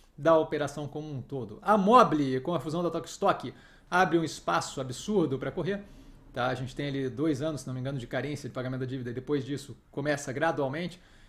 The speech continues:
Esse tempo a gente tem justamente pra absorver sinergias entre Mobile e Tok Stock, que não tem, é, canibalismo entre as operações, e além disso, se aproveitam ali de partes positivas da Mobile, como, por exemplo, pra citar um exemplo, né, a logística,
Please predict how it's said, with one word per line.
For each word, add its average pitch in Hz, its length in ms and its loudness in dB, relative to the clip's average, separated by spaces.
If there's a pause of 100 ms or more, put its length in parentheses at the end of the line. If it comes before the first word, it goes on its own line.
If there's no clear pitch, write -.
(160)
Esse 180 260 4
tempo 160 320 -2
a 160 60 0
gente 127 160 -6
tem 151 160 -6
justamente 143 400 -6
pra 147 160 -2
absorver 143 500 0
sinergias 139 640 -2
entre 127 220 -6
Mobile 135 360 0
e 127 40 -6
Tok 135 180 -6
Stock, 180 380 -4
que 165 120 -8
não 190 300 2
tem, 175 360 -6 (560)
é, 131 800 0
canibalismo 175 640 4
entre 131 140 -8
as 131 60 -2
operações, 156 580 -2
e 208 180 2
além 180 280 2
disso, 160 400 -4 (380)
se - 140 0
aproveitam 175 600 2
ali 139 160 -4
de 110 760 -4
partes 160 260 0
positivas 175 560 2
da 151 80 0
Mobile, 143 260 -2
como, 139 140 -8
por 160 140 -2
exemplo, 139 420 -2
pra 139 120 -2
citar 156 260 0
um 160 80 -2
exemplo, 127 320 -6
né, 123 80 -6
a - 20 -4
logística, 143 600 -2